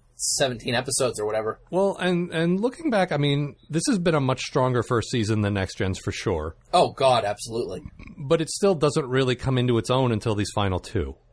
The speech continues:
Speaker 1: Yeah.
Speaker 2: And looking back, it's not one of those shows where I would tell someone, "Well, skip season one and start in season two, because then you'll miss some really good stuff."
Speaker 1: Mm-hmm.
Speaker 2: And you do get to, need to get to know these characters, but I would probably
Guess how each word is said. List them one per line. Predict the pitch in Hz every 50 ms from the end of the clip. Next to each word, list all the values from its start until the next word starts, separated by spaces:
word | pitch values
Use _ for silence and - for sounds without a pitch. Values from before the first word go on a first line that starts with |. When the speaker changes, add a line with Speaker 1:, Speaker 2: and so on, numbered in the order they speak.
| - _ _ - -
Speaker 1:
Yeah. | 127 131 98 80 - _ _ - - - _ _ _ _ - - -
Speaker 2:
And | 123 120
looking | 127 139 - 165 143
back, | 127 135 135 123 - - _ _ - - - - - - -
it's | - 151 - -
not | 180 165 175
one | 175 165
of | 160
those | 151 165 143 -
shows | - 160 160 151 131
where | 135 139 131
I | 131
would | 135 131 123
tell | 131 135 139
someone, | - - 139 123 110 110 110 110 113
"Well, | 117 113 117 113 117 117
skip | - - - 160 - - -
season | 156 143 120 113 110
one | 101 98 95 92 92 90
and | 87 85
start | - - 107 98
in | 92 92
season | 90 - 104 87 82 85
two, | 80 - 95 80 78
because | 76 - - 110 98
then | 104 104 101
you'll | 101 98
miss | 98 92 -
some | - 107
really | 98 95 92 90
good | 90 85 -
stuff." | - - 139 98 80 78 - - - _ _ _ _ _ - -
Speaker 1:
Mm-hmm. | 127 131 135 127 127 123 - _ -
Speaker 2:
And | 123 135 139
you | 127 127
do | 120 139 143
get | 127 131 - -
to, | 123 120
need | 127 123 120 127 131 135 127
to | 120
get | 117 120 101 -
to | 120
know | 113 107 98
these | 95 92 -
characters, | - 113 104 92 - 92 87 -
but | - 117 107
I | 120
would | 127 156 143 -
probably | - - 123 127 127 120 113 113 107 101